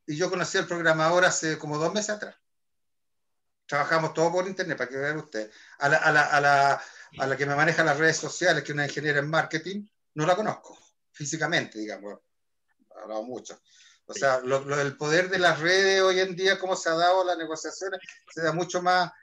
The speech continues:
amena, eh, que a lo mejor habernos conocido pres-, eh, en entrevista, en cosas así, eh, es increíble. Eh,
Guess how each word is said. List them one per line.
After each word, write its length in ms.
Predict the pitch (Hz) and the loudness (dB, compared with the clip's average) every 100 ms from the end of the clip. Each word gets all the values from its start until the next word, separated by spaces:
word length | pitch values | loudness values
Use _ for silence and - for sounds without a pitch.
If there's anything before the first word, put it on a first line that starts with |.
| _ | _
amena, 600 | 147 147 165 190 202 196 - | -6 -2 -4 -4 -4 -6 -4
eh, 460 | 160 151 151 147 143 | -2 -2 -2 -6 -8
que 240 | 151 151 | -10 -6
a 40 | 143 | -6
lo 80 | |
mejor 260 | 143 - 175 | -6 -2 4
habernos 320 | 165 165 165 | 4 4 -2
conocido 320 | 160 139 165 | -6 -6 -6
pres-, 160 | 160 139 | -6 -8
eh, 300 | - 131 127 139 | -10 -10 -8 -8
en 100 | 131 | -8
entrevista, 600 | 120 117 113 180 165 131 | -8 -8 -8 -8 -8 -10
en 80 | |
cosas 380 | 123 127 123 117 | -8 -8 -4 -6
así, 340 | - 165 190 196 233 - _ 151 | -4 -6 -8 -10 -20 -20 _ -10
eh, 160 | 151 160 | -6 -4
es 100 | 165 | -4
increíble. 500 | 190 196 127 107 101 _ _ _ _ _ _ _ | -2 -2 -2 -6 -12 _ _ _ _ _ _ _
Eh, 580 | 143 143 143 143 143 | -2 0 0 0 -4